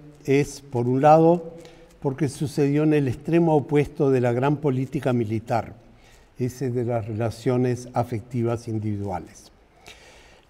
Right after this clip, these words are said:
Tan en el extremo que las autoincriminaciones de la nieta casi parecen ir en contra del sentido común. Por otro lado, tiene interés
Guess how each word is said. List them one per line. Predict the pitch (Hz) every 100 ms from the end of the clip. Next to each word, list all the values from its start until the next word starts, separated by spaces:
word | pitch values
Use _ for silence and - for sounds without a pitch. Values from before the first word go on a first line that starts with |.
| -
Tan | 143 156
en | 156 156
el | 147
extremo | 131 - 139 131 117 131 - - - -
que | 131
las | 120 120 123 - - - _ -
autoincriminaciones | 151 160 - 156 143 143 - - 143 139 127 135 131 123 117 - 135 113 104 110
de |
la | 139 147
nieta | 131 117 - 117 - - - - - _ _
casi | 156 147 - 151 147
parecen | - 127 127 127 139 131
ir | 127 123 -
en | 120
contra | 113 127 131 139
del | 127
sentido | 117 113 110 110 110 107
común. | 110 104 87 - - _ _ - - - - _ _
Por | 113 107
otro | 113 127
lado, | 127 139 143 147
tiene | 143 135 139
interés | 135 147 139 143 -